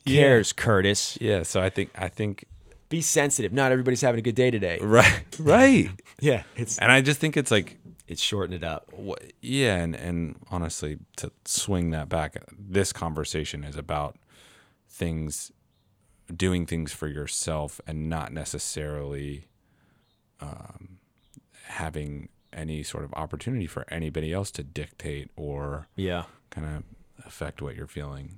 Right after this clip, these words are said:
Speaker 1: I mean, they're go-, they're going to. Our human energy interaction, that is like a, it's an energy exchange, right? So,
Speaker 2: Yep.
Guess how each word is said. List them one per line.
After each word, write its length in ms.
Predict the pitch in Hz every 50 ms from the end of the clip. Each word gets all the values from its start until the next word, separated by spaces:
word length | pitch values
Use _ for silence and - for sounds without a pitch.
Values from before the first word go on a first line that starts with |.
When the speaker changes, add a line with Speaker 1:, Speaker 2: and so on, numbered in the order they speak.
| 127
Speaker 1:
I 40 | 104
mean, 140 | 104 110 104
they're 100 | 104 98
go-, 200 | 95 110 110 -
they're 160 | - 101 113 104
going 240 | 123 127 120 101
to. 160 | - - 73 71
Our 260 | - 95 90 - - - _ _ -
human 500 | - 82 - - - - 113 107 101 92
energy 500 | 92 92 92 87 80 80 76 73 73 - - - -
interaction, 680 | 62 87 85 82 82 80 80 80 - - 78 71 73 71
that 220 | - 80 - - -
is 260 | 90 78 73 73 -
like 160 | 76 71 -
a, 100 | - - - _
it's 180 | - - - -
an 80 | 87
energy 340 | 69 78 85 82 78 71 76 73
exchange, 560 | 69 - - - 85 78 73 71 73 - -
right? 240 | 85 78 87 92 -
So, 220 | - - 80 78
Speaker 2:
Yep. 300 | 87 87 87 92 104 113